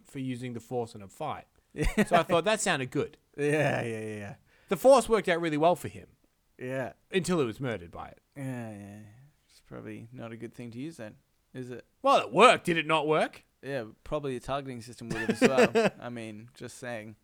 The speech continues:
Speaker 2: possible. I mean, I think if anything, you lowered the chances.
Speaker 1: <laughs>
Speaker 2: You hit the one percent. Um, and correct me if I'm wrong.
Speaker 1: Yep.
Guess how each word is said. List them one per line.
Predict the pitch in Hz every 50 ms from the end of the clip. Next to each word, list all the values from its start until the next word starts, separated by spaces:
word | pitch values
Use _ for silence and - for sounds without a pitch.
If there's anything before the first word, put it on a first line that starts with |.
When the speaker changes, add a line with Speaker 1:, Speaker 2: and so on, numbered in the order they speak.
| _ _ _
Speaker 2:
possible. | - 120 113 - - 120 110 110 107 107 113 - _ _ _ _ _ _ _ _ _ _ _ _ _ _ -
I | 113
mean, | 117 117 117 117 113 113 110 - - - _ _ _ _ _ _ _ _ _ _ _ _ -
I | 113
think | 113 - - - 165 160 139
if | 131 120 -
anything, | 147 160 160 147 147 143 127
you | 123 123 123
lowered | 113 120 127 135 151 160 160 143 117
the | 123 120
chances. | - - 147 160 165 160 - - 120 104 101 165 - - 180 - - 165
Speaker 1:
<laughs> | 143 - - 165 147 139 - - _ _ _ _
Speaker 2:
You | - 135 123
hit | 113 160 160 -
the | 151 135
one | 120 135 147 156 160 156 139
percent. | 143 131 - - 180 185 156 - - - - - _ - - - 147 - - - - _ _ _ _ _ _ _ _ -
Um, | 135 151 160 165 165 165 165 160 165 165 - _ _ _ _ _ _ _ _ _ _ _ _
and | 165 170 180 185 180 185 185 180 - - - _ _ _ _ _ _ _ _ _ _ _ _
correct | _ - 214 220 233 254 262 302
me | 233 202 190
if | 165 139
I'm | 160 143 135 131 120
wrong. | 117 113 117 127 143 156 -
Speaker 1:
Yep. | 113 104 85